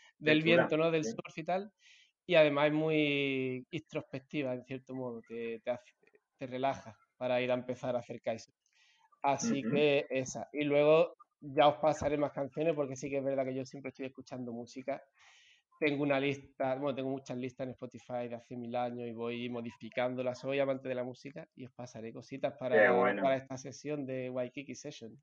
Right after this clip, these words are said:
Speaker 2: ¿eh o no?
Speaker 1: Qué chulo, qué chulo. Muy bien. Pues, eh, esperándola con ansia quedamos. <laughs>
Speaker 2: Muy bien.
Speaker 1: Muy bien. Bueno, eh, ¿qué es lo que menos te gusta de, del kitesurf?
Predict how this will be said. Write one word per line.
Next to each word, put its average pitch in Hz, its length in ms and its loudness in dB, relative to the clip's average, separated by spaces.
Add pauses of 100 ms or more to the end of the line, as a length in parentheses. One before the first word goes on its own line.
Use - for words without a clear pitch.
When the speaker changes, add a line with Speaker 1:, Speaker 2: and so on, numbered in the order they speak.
Speaker 2:
¿eh 139 80 -8
o 131 40 -6
no? 127 220 -12 (840)
Speaker 1:
Qué 123 220 6
chulo, 117 440 0
qué 113 140 -2
chulo. 113 440 -2 (100)
Muy 123 160 2
bien. 113 380 6
Pues, 110 240 2
eh, - 200 4
esperándola 127 1080 8
con 135 160 4
ansia 143 320 4
quedamos. 170 440 4 (100)
<laughs> 160 360 6
Speaker 2:
Muy 147 160 -2
bien. 143 260 -2 (760)
Speaker 1:
Muy 151 240 10
bien. 143 320 12
Bueno, 165 340 10 (180)
eh, 143 340 10
¿qué 190 100 12
es 226 60 12
lo 262 120 12
que 226 80 6
menos 196 280 2
te 180 80 6
gusta 190 420 6
de, 120 760 10
del 113 260 8
kitesurf? - 400 6